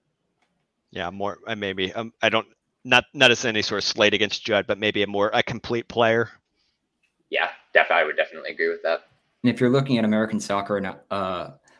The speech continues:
Speaker 3: analysis, just for the difference of goals scored to their X G, Trejo is the second in U S L Championship right now, with only Milan Iloski, uh, in front of him.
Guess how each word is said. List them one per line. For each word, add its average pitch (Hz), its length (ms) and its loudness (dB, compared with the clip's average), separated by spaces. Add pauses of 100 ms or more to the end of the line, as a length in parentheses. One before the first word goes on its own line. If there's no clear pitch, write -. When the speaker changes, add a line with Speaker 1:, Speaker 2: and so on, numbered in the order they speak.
(120)
Speaker 3:
analysis, 101 800 -4
just 110 300 -2
for 110 300 0
the 107 100 -6
difference 110 440 -4
of 98 300 -6
goals 107 280 -2
scored 104 460 -4
to 98 320 -4
their 98 240 -6
X - 300 -6
G, 101 280 -2
Trejo 107 600 -2
is 101 240 -8
the 123 80 -10
second - 460 -4
in 92 260 -8
U 104 160 -2
S - 120 -6
L 98 60 -8
Championship 98 720 -8
right 92 240 -2
now, 87 360 -4 (220)
with 104 200 -4
only 110 220 0
Milan 101 400 -2
Iloski, 92 760 -6
uh, 87 240 -4
in 82 120 -12
front 90 240 -4
of 82 80 -10
him. 69 180 -12